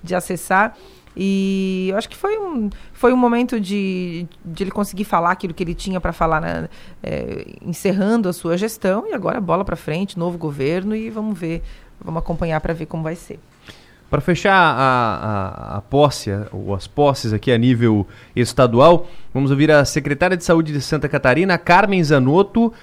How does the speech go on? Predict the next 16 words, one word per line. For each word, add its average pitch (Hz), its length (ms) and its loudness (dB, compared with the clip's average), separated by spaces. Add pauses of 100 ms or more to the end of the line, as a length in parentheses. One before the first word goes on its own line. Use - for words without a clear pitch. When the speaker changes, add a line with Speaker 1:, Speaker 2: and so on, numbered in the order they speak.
(180)
Speaker 2:
que 143 220 2
falou 165 240 2
com 175 80 -2
a 170 60 2
imprensa 160 380 0
também 175 400 2
sobre 190 440 4
os 156 240 2
desafios 185 600 2
e 254 120 2
também 214 300 0
sobre 233 200 -2
a - 20 -6
questão 202 460 2
das 196 340 4
cirurgias, 170 1080 4